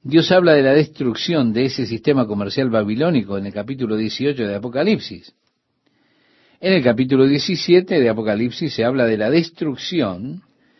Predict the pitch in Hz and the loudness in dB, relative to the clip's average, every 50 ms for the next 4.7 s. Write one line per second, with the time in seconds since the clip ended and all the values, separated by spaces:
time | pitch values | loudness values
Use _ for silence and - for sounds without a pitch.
0 | _ _ _ _ _ - 120 127 120 - 131 127 - 165 165 165 156 143 123 123 | _ _ _ _ _ -4 -2 -2 -2 -2 -4 -4 -2 -2 0 2 2 2 2 2
1 | 127 120 127 131 127 - 254 220 156 113 - - 92 85 92 95 98 101 101 107 | 2 2 0 0 0 2 2 4 4 2 0 -6 -14 -14 -16 -14 -10 -8 -6 -6
2 | 120 147 165 170 127 101 92 87 80 - - _ _ _ _ _ _ _ _ _ | -4 0 0 2 0 0 -2 -6 -12 -16 -20 _ _ _ _ _ _ _ _ _
3 | _ - 135 131 113 117 104 107 110 104 117 117 120 120 120 123 131 131 139 143 | _ -6 -4 -4 -2 -2 -4 -4 -6 -6 -6 -4 -4 -2 -2 -2 -2 -2 -2 -2
4 | 135 - - 165 131 101 92 85 - - 143 180 208 | -4 -4 -2 -2 -2 -2 -4 -6 -10 -12 -12 -12 -14